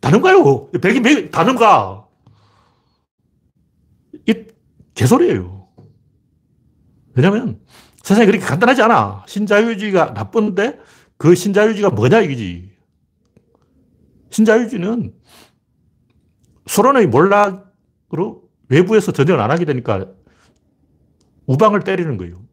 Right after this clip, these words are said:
일본을 죽이는, 일-, 주 패는 게 신자유주의라고. 그, 그런 일이 왜 일어나냐 이거지. 이 전쟁이야. 전쟁이 나쁘냐 좋으냐 이거하고 똑같은 거예요. 전쟁이 나쁘냐 좋으냐? 그럼 전쟁이 나쁘다고 대답해야지.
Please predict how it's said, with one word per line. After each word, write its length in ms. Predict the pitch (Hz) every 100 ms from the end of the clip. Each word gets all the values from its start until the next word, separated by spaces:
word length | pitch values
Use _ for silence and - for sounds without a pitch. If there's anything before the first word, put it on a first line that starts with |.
| -
일본을 320 | 185 214 202
죽이는, 320 | 175 170 143 165
일-, 240 | 185 - -
주 100 | 170
패는 200 | 175 170
게 80 | 131
신자유주의라고. 720 | - 120 107 95 95 87 98 _ _ _ -
그, 140 | 120
그런 200 | 170 185
일이 80 | 135
왜 120 | 123
일어나냐 320 | 208 208 117
이거지. 280 | 90 87 - _ -
이 60 |
전쟁이야. 640 | 139 139 240 269 131 90 92 - - - _ _ _ _ _ _ _ _ _ _ _ _ _ -
전쟁이 320 | 175 208 247
나쁘냐 640 | 180 - 233 208 156 - _ _ _ _
좋으냐 280 | 147 180 175
이거하고 220 | 190 185
똑같은 280 | 185 170 160
거예요. 260 | 107 90 _ _ _ _ _ _ _ _ _ _ _ _ _
전쟁이 260 | - 160 202
나쁘냐 460 | 117 202 196 175 -
좋으냐? 400 | 143 147 104 -
그럼 160 | 117 -
전쟁이 240 | 147 180
나쁘다고 320 | - 247 185
대답해야지. 560 | 131 120 107 98 92